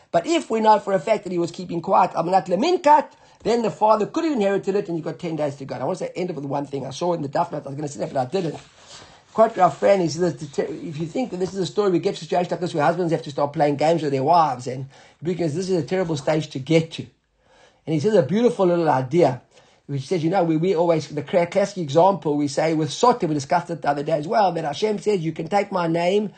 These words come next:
and you can dissolve it in water if it's gonna cause shalom between a father, a husband and a wife." So he quotes the Maharal, he says that the Maharal says it differently. He says that when there's strife like this between husband and wife,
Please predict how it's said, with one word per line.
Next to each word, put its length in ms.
and 100
you 60
can 160
dissolve 360
it 60
in 100
water 320
if 60
it's 60
gonna 160
cause 220
shalom 200
between 240
a 60
father, 340
a 80
husband 260
and 80
a 60
wife." 320
So 120
he 20
quotes 300
the 100
Maharal, 720
he 60
says 220
that 140
the 80
Maharal 320
says 280
it 100
differently. 480
He 160
says 580
that 220
when 300
there's 180
strife 500
like 280
this 500
between 440
husband 320
and 140
wife, 600